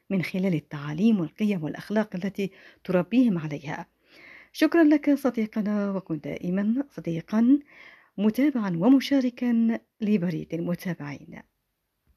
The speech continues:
وهنا أيضاً مشاركة لأبو كهلان العريقي، يقول في مشاركته: "النساء الناجحات لا يخفن من الأشياء الجديدة، بل يسعين لتبني كل ابتكار جديد وحديث،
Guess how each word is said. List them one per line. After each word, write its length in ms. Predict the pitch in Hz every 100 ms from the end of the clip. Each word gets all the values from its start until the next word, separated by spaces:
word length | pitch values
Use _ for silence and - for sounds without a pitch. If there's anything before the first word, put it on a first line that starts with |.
| _ _ _ _ _ 214
وهنا 420 | 185 185 180 202
أيضاً 220 | 240 320 370
مشاركة 500 | 220 165 160 - 233
لأبو 400 | 262 208 175 165
كهلان 520 | - 170 160 185 165 -
العريقي، 800 | 202 190 151 160 165 - 233 330 - - - _
يقول 480 | 208 214 330 403 359
في 160 | - 240
مشاركته: 1000 | 175 - 175 170 180 180 175 208 262 277 _ _ _ _ _ _ -
"النساء 400 | 240 240 240 359
الناجحات 720 | 220 165 165 160 - 214 202
لا 300 | 196 202 269
يخفن 720 | 269 220 190 - 196 - 190
من 100 | 175
الأشياء 440 | 147 - - - 165
الجديدة، 600 | 165 185 226 240 269 320
بل 160 | 175 190
يسعين 480 | - 165 226 214 170
لتبني 520 | 170 170 196 214 170
كل 180 | 220 190
ابتكار 540 | 165 - 185 208 170
جديد 500 | 165 165 196 240 262
وحديث، 680 | 196 - 180 180 220 262